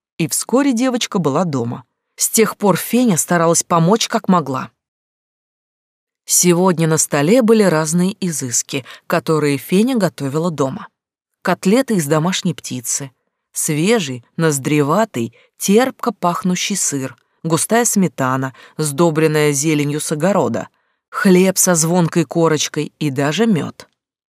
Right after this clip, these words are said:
«Фень, ты чего столько притащила?» — спросил участковый. Женщина слышала, но ответить не могла и написала на бумажке — что священник, которому она тоже носит еду,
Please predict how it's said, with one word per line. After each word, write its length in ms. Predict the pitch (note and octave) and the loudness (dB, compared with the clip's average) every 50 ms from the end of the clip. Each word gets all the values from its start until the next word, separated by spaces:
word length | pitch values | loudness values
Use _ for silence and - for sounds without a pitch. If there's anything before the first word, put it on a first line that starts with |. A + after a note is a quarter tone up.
| _ _ _ _ _ _ _ _ _ _ _ _ _ _ _ _ _ _ _ _ _ _ _ _ _ | _ _ _ _ _ _ _ _ _ _ _ _ _ _ _ _ _ _ _ _ _ _ _ _ _
«Фень, 400 | - - F#3 F3+ D#3+ B2 A#2 - _ _ _ _ _ _ _ _ _ _ _ _ | -2 2 2 2 2 2 -2 -8 _ _ _ _ _ _ _ _ _ _ _ _
ты 160 | - - G#3+ G#3+ | -4 -2 -2 0
чего 400 | - - - D#4+ D#4 D4 G3 - | 0 -2 -2 -2 -4 -4 -4 -4
столько 340 | - - D3+ C#3 - - | -4 -4 -4 -4 -4 -4
притащила?» — 720 | C3 - D#3 D#3 - F#3+ G3 - - - D3 C3+ C3 C3 B2 _ _ _ _ | -6 -4 -4 -2 -2 -2 -2 -2 -2 -4 -6 -8 -8 -10 -14 _ _ _ _
спросил 480 | - - - D#3 D#3+ D3+ - - D3 - | -14 -8 -4 -2 -2 0 -2 -2 -4 -6
участковый. 720 | - D3 - - F3 - - - - C#3 B2+ B2+ B2 A#2 _ _ _ _ _ _ _ _ _ _ _ _ _ _ _ _ _ _ _ _ _ _ - | -8 -10 -10 -10 -10 -10 -8 -4 -4 -4 -2 -4 -8 -12 _ _ _ _ _ _ _ _ _ _ _ _ _ _ _ _ _ _ _ _ _ _ -8
Женщина 560 | D3 C3+ D#3 E3 D#3 D#3 - - F3 D#3 D#3 | -6 -2 -2 -2 -2 -2 -2 -4 -2 -2 -2
слышала, 540 | - - B3 C4+ - - - C#3 C#3 B2 - _ _ _ _ - | -2 -2 -2 -2 -2 -4 -6 -6 -8 -10 -12 _ _ _ _ 0
но 160 | F#3+ F#3 F3+ | 2 2 2
ответить 500 | F3+ - G3+ G#3+ B3+ C#4 - D4 - - | 0 0 -2 -4 -4 -4 -6 -8 -6 -4
не 100 | A#3+ B3 | -2 -2
могла 520 | B3 C4 B3+ G#3+ D3+ C#3+ C3+ C3 C3 B2 - _ | -2 -2 -4 -4 -4 -4 -4 -4 -4 -8 -10 _
и 80 | - F3 | -6 -4
написала 400 | F3 F#3 - - - B3+ B3+ C#4+ | -4 -4 -2 -4 -2 -2 -2 -2
на 140 | C4+ C4 A#3+ | -2 0 0
бумажке — 560 | A3+ A#3 G3 D#3 C#3+ C3+ - - - D3+ - _ _ _ _ _ - | 2 2 2 2 2 0 -4 -6 -10 -10 -10 _ _ _ _ _ -16
что 160 | - - - F3 | -12 -8 -6 -4
священник, 880 | - - - D#3+ E3+ - - - - C#4 C#4 B3+ F3+ C3 A#2+ - - - - _ | -4 -4 -4 -4 -4 -4 -4 -4 -2 -2 0 0 0 -2 -4 -8 -14 -20 -18 _
которому 460 | - - E3+ - E3+ E3+ E3+ E3+ E3+ F3+ | -4 -2 -2 0 0 0 2 2 2 2
она 160 | G3+ A3 A3+ | 0 0 -2
тоже 260 | - F#3 D#3 C#3 D3 | -2 -2 -4 -2 -2
носит 300 | D3 D3 D3 - E3 - | -2 -4 -4 -6 -8 -6
еду, 400 | - F#3+ G#3 E3 D3 C3+ A#2+ - | -4 -4 -4 -2 -4 -6 -6 -8